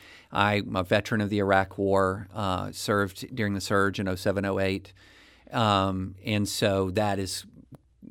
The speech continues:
you know, they, people view me as, uh, hostile to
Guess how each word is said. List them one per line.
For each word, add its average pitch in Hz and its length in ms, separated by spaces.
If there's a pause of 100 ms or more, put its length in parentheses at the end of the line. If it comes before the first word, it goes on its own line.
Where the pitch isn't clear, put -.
you 107 200
know, 87 120
they, 107 260
people 101 320
view 98 200
me 98 340
as, 90 560 (480)
uh, 98 160
hostile 104 600
to 98 340